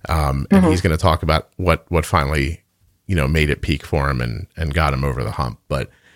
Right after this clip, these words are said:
Speaker 1: it's
Speaker 2: Oh,
Speaker 1: just
Speaker 2: that sounds great.
Speaker 1: Yeah,
Speaker 2: <laughs>
Speaker 1: it's
Speaker 2: I
Speaker 1: just
Speaker 2: look forward to that.
Speaker 1: it's very cool. Um, it really is. And I genuinely appreciate you doing this, uh, taking the time out. Um,
Speaker 2: Oh, it's been my pleasure. <laughs>
Speaker 1: seriously? You were, you had a good time?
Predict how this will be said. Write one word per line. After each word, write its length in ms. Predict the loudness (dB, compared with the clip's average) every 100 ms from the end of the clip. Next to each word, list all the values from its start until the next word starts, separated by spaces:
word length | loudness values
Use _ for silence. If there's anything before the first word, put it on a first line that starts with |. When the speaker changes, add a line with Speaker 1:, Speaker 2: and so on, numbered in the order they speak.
| _ -8
Speaker 1:
it's 120 | 0
Speaker 2:
Oh, 100 | 2
Speaker 1:
just 40 |
Speaker 2:
that 140 | 2 2
sounds 180 | -2 0
great. 300 | 0 0 -4
Speaker 1:
Yeah, 260 | -2 -2 0
Speaker 2:
<laughs> 100 | 2
Speaker 1:
it's 180 | 4 4
Speaker 2:
I 40 |
Speaker 1:
just 20 | 2
Speaker 2:
look 160 | 2
forward 200 | 2 0
to 60 | 0
that. 160 | -2 -2
Speaker 1:
it's 140 | -2
very 240 | 2 2
cool. 260 | 2 -4 -8 -16 -6
Um, 380 | -4 -4 -6 -10
it 100 | -6
really 200 | -2 0
is. 160 | -2 -4 -4
And 180 | 0 2
I 140 | 2
genuinely 640 | 2 -2 0 2 2 0 -2
appreciate 440 | -2 -4 -4 -4
you 120 | -4 -6
doing 240 | -4 -6
this, 240 | -10 -8
uh, 100 | -6 -6
taking 280 | -6 -4 -4
the 100 | -6
time 280 | -6 -6 -8
out. 160 | -12 _ _ _ _ _ -8
Um, 100 | 2
Speaker 2:
Oh, 140 | 4 4
it's 100 | 0
been 320 | -6 -8 -10 _
my 240 | -8 -6 -6
pleasure. 440 | -8 -10 -10 -12 _ -8
<laughs> 180 | -4 -2
Speaker 1:
seriously? 440 | -2 -4 -4 -6 -6
You 100 | -6
were, 80 | -4
you 100 | -2
had 80 | -2
a 40 |
good 100 | -2
time? 200 | -4 -6